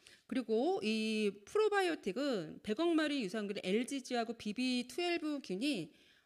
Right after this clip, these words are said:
어, 장까지 끝까지 살아서 움직이는 그런 게 바로 프로-, 프로바이오틱 명품 군주를 갖고 있죠. 이것 또한 컨슈머의 인증을 받은 획득을 한 제품이기도 합니다. 그래서 장 건강을,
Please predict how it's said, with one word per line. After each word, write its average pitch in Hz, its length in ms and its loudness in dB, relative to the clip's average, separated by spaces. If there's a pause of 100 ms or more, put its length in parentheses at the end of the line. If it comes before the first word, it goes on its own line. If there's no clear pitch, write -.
(120)
어, 165 720 -6
장까지 220 500 -2
끝까지 370 720 -2 (120)
살아서 359 500 0
움직이는 196 640 -6
그런 196 400 -6
게 262 120 -6
바로 190 200 -8
프로-, 339 320 -6 (120)
프로바이오틱 262 580 -4
명품 240 560 -2
군주를 233 360 -4
갖고 196 280 -10
있죠. 311 300 -4 (360)
이것 320 300 0
또한 240 380 0
컨슈머의 339 580 -2
인증을 208 360 -4
받은 185 680 -4
획득을 302 480 -4
한 302 380 -2 (280)
제품이기도 196 680 -8
합니다. 226 460 -6
그래서 196 160 -12
장 196 320 -6
건강을, 185 600 -4